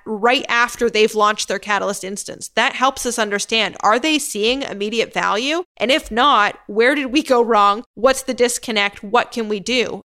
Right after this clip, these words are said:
between now and the time of their renewal to ensure that we course correct to get them that value? And if there's ever a gap, it allows us to very quickly,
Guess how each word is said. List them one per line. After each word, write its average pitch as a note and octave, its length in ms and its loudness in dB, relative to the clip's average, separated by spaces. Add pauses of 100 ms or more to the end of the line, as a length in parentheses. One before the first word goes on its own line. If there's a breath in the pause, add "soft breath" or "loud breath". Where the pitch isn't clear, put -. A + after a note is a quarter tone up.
(100)
between G#3+ 340 -6
now G#3+ 300 2
and G#3 200 -2
the - 60 -12
time G#3 300 -4
of G3+ 80 -8
their G#3 120 -2
renewal G#3+ 400 0
to - 160 -6
ensure G3+ 300 -4
that G3 100 -4
we G#3 80 -6
course G#3 360 -4
correct G3 340 -8
to - 80 -12
get - 280 -6
them F#3+ 160 -10
that - 260 -6
value? D#3+ 400 -4 (220)
And G3 240 -2
if - 140 -2
there's A#3+ 200 4
ever G#3+ 280 0
a G#3+ 60 0
gap, C4+ 480 0
it A3+ 200 4
allows G#3+ 400 2
us A3 100 -6
to - 120 -4
very A3 360 2
quickly, A3 500 0